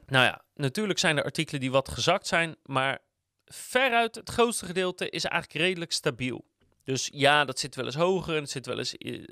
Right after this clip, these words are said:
iets lager en iets hoger. Weet je, het scheelt wel eens tien procent of soms twintig procent. Maar weet je, ik weet niet of dat ook komt dat er gewoon minder mensen zoeken, of de lockdown, of seizoen, of dat de ranking iets fluctueren. Maar hoe dan ook, de meeste zijn stabiel.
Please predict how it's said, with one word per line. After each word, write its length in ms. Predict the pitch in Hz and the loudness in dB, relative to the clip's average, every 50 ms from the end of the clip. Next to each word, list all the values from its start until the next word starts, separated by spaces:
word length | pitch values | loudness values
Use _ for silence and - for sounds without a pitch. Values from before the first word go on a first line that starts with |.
| - - | -18 -18
iets 220 | - - - - - | -18 -16 -10 0 2
lager 380 | 143 147 156 147 127 - 127 | 4 4 4 4 2 -2 -6
en 80 | 113 127 | -8 -8
iets 120 | 127 - | -8 -4
hoger. 440 | - 139 170 196 202 - 170 160 151 | 0 0 2 0 0 0 0 -2 0
Weet 160 | 143 143 - | -2 -4 -6
je, 60 | - | -8
het 80 | 127 - | -10 -8
scheelt 200 | - 165 160 143 | -6 -6 -4 -4
wel 100 | 151 143 | -2 -2
eens 120 | 139 - | -2 -4
tien 200 | - - 143 135 | -6 -8 -10 -10
procent 340 | 127 - 131 117 143 127 117 | -8 -8 -6 -4 -4 -4 -4
of 60 | 117 | -6
soms 240 | - - 131 120 - | -6 -6 -6 -8 -8
twintig 340 | - - 156 156 135 139 - | -6 -4 -4 -2 -2 -4 -2
procent. 460 | - 139 127 131 135 123 123 123 - _ - - - - - - - - - _ | -2 0 2 2 2 0 0 -2 -8 _ -20 -20 -20 -20 -20 -20 -20 -20 -16 _
Maar 320 | - 127 127 127 127 - - _ _ _ _ _ _ _ _ _ | 2 4 4 4 4 2 -4 _ _ _ _ _ _ _ _ _
weet 240 | - 127 131 - | 0 0 0 2
je, 80 | - - | 0 0
ik 160 | - - - | -2 0 2
weet 140 | - 143 139 | 2 2 2
niet 100 | 135 131 | 2 0
of 80 | 131 - | -2 -2
dat 160 | 135 120 127 | -2 -2 -2
ook 100 | 117 - | -2 -2
komt 180 | 127 131 127 | -2 -2 0
dat 140 | - 127 - | 0 -2 -2
er 60 | 123 | 0
gewoon 160 | 117 123 120 120 | 0 0 0 2
minder 200 | 120 120 120 117 | 0 0 0 0
mensen 280 | 120 123 123 - 131 | 0 0 0 0 0
zoeken, 500 | - - 202 190 - 180 165 160 156 - | 2 2 2 0 2 4 4 4 4 4
of 140 | - 135 - | 0 -6 -6
de 100 | - 135 | -2 0
lockdown, 540 | 131 160 170 - - 143 147 147 143 139 135 | 2 2 0 2 2 4 4 4 2 0 -4
of 120 | 104 123 | -6 -6
seizoen, 520 | - - 120 - - 160 165 160 151 143 110 | -4 -4 -2 0 2 2 2 2 0 -2 -6
of 100 | 87 - | -10 -12
dat 140 | - 123 | -10 -4
de 80 | - 127 | 0 2
ranking 400 | 123 135 147 147 - 131 131 - | 2 2 2 0 -4 -10 -12 -12
iets 280 | - - - 139 123 - | -12 -12 -12 -12 -12 -10
fluctueren. 720 | - - 135 127 - - 123 120 120 117 117 104 104 - _ _ _ _ _ _ _ _ _ _ _ _ _ _ _ _ _ - - | -4 -2 -2 -2 -2 0 0 2 4 4 2 2 -2 -6 _ _ _ _ _ _ _ _ _ _ _ _ _ _ _ _ _ -16 -4
Maar 140 | - 120 123 | 2 4 6
hoe 140 | 151 196 240 | 6 8 6
dan 140 | 240 202 190 | 6 6 6
ook, 260 | 185 180 180 - - _ | 4 4 2 -2 -12 _
de 220 | - 127 131 120 120 | -16 -4 0 0 2
meeste 420 | 127 143 180 214 226 - - - | 4 4 4 4 4 2 0 -2
zijn 220 | 147 165 160 143 135 | -2 -2 0 -2 0
stabiel. 460 | - - 127 107 117 - - 151 | -2 -2 -2 -2 -4 -6 -8 -10